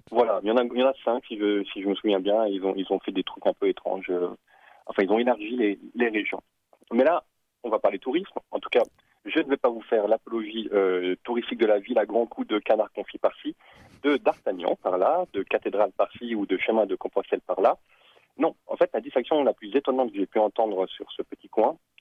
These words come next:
c'est celle-ci. Le Gers est le seul département qui n'a ni autoroute, ni prison, ni gare. Alors quoi,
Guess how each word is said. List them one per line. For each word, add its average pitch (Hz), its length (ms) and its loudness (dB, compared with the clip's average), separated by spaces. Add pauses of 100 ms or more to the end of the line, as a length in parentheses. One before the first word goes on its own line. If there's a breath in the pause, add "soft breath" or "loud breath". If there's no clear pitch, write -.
c'est - 120 -12
celle-ci. - 320 -6 (380)
Le 165 200 2
Gers 110 220 4 (300)
est - 60 -4
le 107 140 0
seul 156 180 2
département - 460 0
qui - 160 -8
n'a - 180 4 (120)
ni 139 320 0
autoroute, - 560 -2 (200)
ni 139 300 0
prison, 120 460 -2 (200)
ni 139 200 -2 (100)
gare. - 380 0 (560)
Alors 110 240 2
quoi, - 180 2